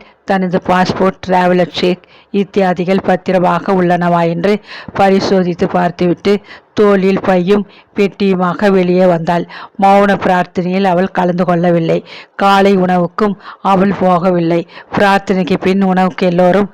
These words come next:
போனதும் அவள் நேரே அலுவலகத்து அறைக்குள் சென்றாள். ஆசிரம தலைவரின் அந்தரங்க காரியதர்சியான அந்த காவி புடவைக்காரி அவளை ஆச்சரியமாக நிமிர்ந்து பார்த்தாள். பெட்டியை அவள் அருகே வைத்துவிட்டு,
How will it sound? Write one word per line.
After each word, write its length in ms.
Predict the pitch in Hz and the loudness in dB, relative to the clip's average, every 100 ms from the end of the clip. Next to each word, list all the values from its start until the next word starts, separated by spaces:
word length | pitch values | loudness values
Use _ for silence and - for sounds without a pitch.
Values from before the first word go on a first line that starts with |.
| - - | -16 -10
போனதும் 640 | - 202 202 185 175 196 - - - | -2 2 2 2 0 -4 -6 -20 -2
அவள் 320 | 196 196 190 | 2 2 2
நேரே 360 | 185 185 185 202 202 - - | 0 0 0 -2 -6 -20 -4
அலுவலகத்து 680 | 190 196 196 185 170 170 180 | 0 2 2 0 -4 -6 -4
அறைக்குள் 480 | 180 175 196 190 | -2 -4 -2 -2
சென்றாள். 440 | - 175 175 175 - - - - 190 | -2 -4 -4 -4 -6 -14 -20 -8 -2
ஆசிரம 500 | 208 208 208 185 185 | 0 0 -2 -2 -2
தலைவரின் 640 | 185 185 180 180 185 196 - - - | -2 0 0 0 0 -2 -6 -20 -6
அந்தரங்க 540 | 190 190 196 196 190 190 | -2 0 2 2 0 -4
காரியதர்சியான 920 | 190 180 180 180 175 175 - 185 175 190 | -2 -2 -2 -4 -4 -6 -4 -4 -2 -4
அந்த 200 | 180 175 185 - - - - _ _ _ _ - | -4 -2 -4 -6 -20 -20 -20 _ _ _ _ -8
காவி 400 | 214 202 202 196 | 0 2 4 2
புடவைக்காரி 760 | 196 185 185 180 - 180 175 | 0 0 0 0 -2 -2 0
அவளை 300 | 196 185 185 208 - - | 0 0 0 0 -4 -14
ஆச்சரியமாக 880 | - 196 196 208 190 185 180 170 208 208 - _ - | -2 0 0 0 2 2 0 -2 -2 -4 -6 _ -4
நிமிர்ந்து 520 | 196 202 190 185 190 | 0 0 0 -2 -2
பார்த்தாள். 500 | 196 180 - 180 190 - - - | -2 -2 -4 -6 -6 -12 -20 -4
பெட்டியை 540 | 220 208 - 208 190 | 0 0 0 2 2
அவள் 300 | 190 185 190 | 2 2 0
அருகே 280 | 185 185 202 | 0 -2 0
வைத்துவிட்டு, 600 | 196 185 170 190 165 - | 0 0 -2 -2 -2 0